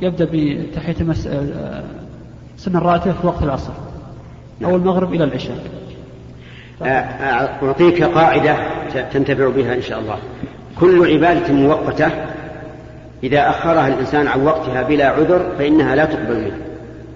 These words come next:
Speaker 2: سواء فرض أو نفل. والرواتب مؤقتات ولا غير مؤقتات؟
Speaker 1: مؤقتات.
Speaker 2: مؤقتات. إذا أخرتها عن وقتها لغير عذر فلن تقبل منه، وإن أخرتها لعذر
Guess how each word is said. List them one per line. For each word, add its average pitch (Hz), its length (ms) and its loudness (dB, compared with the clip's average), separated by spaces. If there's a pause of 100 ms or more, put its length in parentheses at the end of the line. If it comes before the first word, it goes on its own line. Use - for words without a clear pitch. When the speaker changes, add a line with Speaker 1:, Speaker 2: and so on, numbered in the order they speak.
(1080)
Speaker 2:
سواء 147 320 4
فرض 165 260 4
أو 151 200 4
نفل. 131 240 2 (1700)
والرواتب 139 500 2 (460)
مؤقتات 139 560 2
ولا 147 140 2
غير 131 120 2
مؤقتات؟ 117 500 -2 (720)
Speaker 1:
مؤقتات. 156 240 -12 (480)
Speaker 2:
مؤقتات. 143 500 0 (680)
إذا 147 220 4
أخرتها 160 400 2
عن 151 200 6
وقتها 160 300 2
لغير 151 280 4
عذر 175 320 4 (760)
فلن 170 200 4
تقبل 123 320 -2
منه، 95 160 -4 (1200)
وإن 156 280 4
أخرتها 160 500 2
لعذر 170 460 4